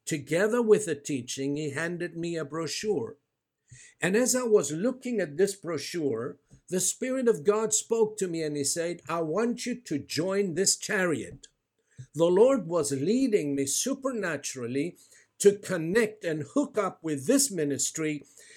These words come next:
so that I could receive the teaching, the nourishment, the equipping that I needed in order to grow and develop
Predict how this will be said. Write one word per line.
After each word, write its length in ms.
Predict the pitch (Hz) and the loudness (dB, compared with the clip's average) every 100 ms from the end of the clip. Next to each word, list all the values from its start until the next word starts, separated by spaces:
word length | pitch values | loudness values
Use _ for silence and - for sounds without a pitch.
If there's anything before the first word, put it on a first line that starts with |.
| - | -4
so 340 | - - 208 190 | 2 6 6 4
that 200 | 180 - | 0 0
I 200 | 185 233 | 0 0
could 320 | 240 233 185 | 2 0 2
receive 960 | 180 202 - - 277 214 156 202 165 - _ - | 2 4 4 4 2 0 0 -2 -4 -12 _ -4
the 160 | 143 - | 0 0
teaching, 840 | - 269 269 - 165 160 202 202 _ _ | 0 0 0 -2 -4 -2 -4 -8 _ _
the 100 | 175 | -2
nourishment, 840 | 180 202 233 233 214 156 151 147 - _ - | 2 4 8 8 6 0 -4 -6 -10 _ -4
the 180 | 185 | -2
equipping 720 | 220 - - 254 277 220 175 147 | 0 -2 -2 0 0 0 0 2
that 180 | 170 | 0
I 160 | 143 135 | 0 0
needed 800 | 139 175 262 285 156 147 196 - - - | 2 6 6 6 6 2 0 -6 -20 -10
in 200 | 196 170 | -4 -2
order 240 | 180 175 156 | 0 0 -2
to 180 | - | -4
grow 420 | 139 139 214 247 269 | -4 0 2 2 0
and 220 | 165 147 | -4 -4
develop 560 | 147 127 175 180 175 | -4 -2 0 0 -2